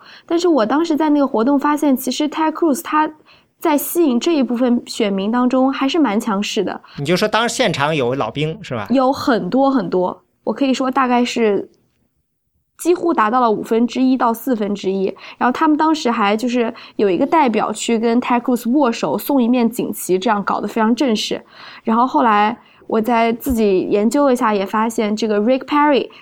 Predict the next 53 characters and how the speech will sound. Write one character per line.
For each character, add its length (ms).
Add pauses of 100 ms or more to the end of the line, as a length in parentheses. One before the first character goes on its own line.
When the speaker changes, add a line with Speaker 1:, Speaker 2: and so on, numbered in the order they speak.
(100)
Speaker 1:
他 140
也 80
是 180
德 180
克 140
萨 180
斯 80
州 200
的 240
前 360
州 200
长， 180 (340)
他 200
在 100
这 80
个 100
退 160
选 220
之 140
后， 160
不 180
仅 240
是 420 (320)
公 140
开 200
支 180
持 160
Ted 220
Cruz， 360 (320)
而 100
且 140
他 160
还 160
在 180
帮 300
Ted 220
Cruz 280
建 280
立 160
一 40
个 120
Super 340
pac， 300 (400)
嗯， 340
超 220
级 200
政 200
治 200
行 180
动 200
委 100
员 120
会， 260